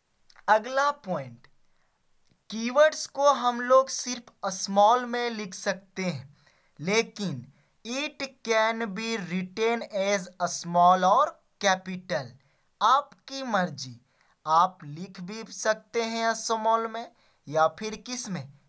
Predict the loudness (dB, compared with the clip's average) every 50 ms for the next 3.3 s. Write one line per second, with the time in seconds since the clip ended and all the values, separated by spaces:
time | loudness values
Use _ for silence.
0 | _ _ _ 0 0 0 0 -4 -8 -10 -8 -2 0 0 0 0 -2 -6 -12 -14
1 | -16 -20 _ _ _ _ _ _ _ 0 2 4 4 2 0 -4 _ _ 2 2
2 | 2 2 0 -6 -10 -6 -4 -4 -4 -2 -4 -6 -6 -6 -6 -6 -8 -10 -14 -16
3 | -16 -16 -16 -18 -20 _